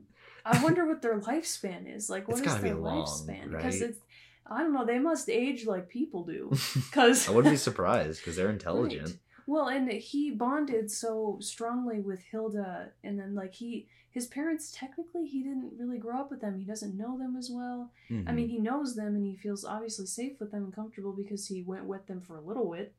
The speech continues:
Speaker 1: a, li-, a
Speaker 2: <laughs>
Speaker 1: little bit, a little bit,
Speaker 2: <laughs>
Speaker 1: a little while. And, <laughs> but then he decided, he decided to come back because, I mean,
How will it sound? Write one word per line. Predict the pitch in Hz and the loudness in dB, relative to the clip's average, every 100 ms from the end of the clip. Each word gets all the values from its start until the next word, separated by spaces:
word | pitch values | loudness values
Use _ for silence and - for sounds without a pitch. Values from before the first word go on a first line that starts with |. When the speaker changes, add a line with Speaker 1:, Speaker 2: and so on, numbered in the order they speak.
| - | -4
Speaker 1:
a, | |
li-, | - 180 | -2 0
a | - | -2
Speaker 2:
<laughs> | 165 | -2
Speaker 1:
little | 165 | -4
bit, | 165 - | -6 -4
a | 220 | 0
little | 269 | 4
bit, | 277 254 254 | 8 8 10
Speaker 2:
<laughs> | 190 180 - 131 - - | 8 8 6 -2 -4 -4
Speaker 1:
a | 240 | 2
little | 285 226 | 4 4
while. | 196 190 233 - - - - | 4 4 2 -2 -10 -10 0
And, | 240 262 311 277 - 269 254 - - - | 8 10 10 10 6 4 4 -8 -20 -20
<laughs> | - - - | -20 -16 0
but | 226 269 | 4 6
then | 277 269 | 6 6
he | 269 | 4
decided, | 247 240 247 247 254 226 - | 2 4 4 4 2 -2 -4
he | 247 | -2
decided | 254 240 269 262 254 | -2 -2 2 2 0
to | 240 | -4
come | 254 247 | -2 0
back | 240 254 240 | 0 -2 -2
because, | 214 208 208 202 | -6 -2 -2 -2
I | - | -4
mean, | 220 220 208 202 | -4 -2 -2 -2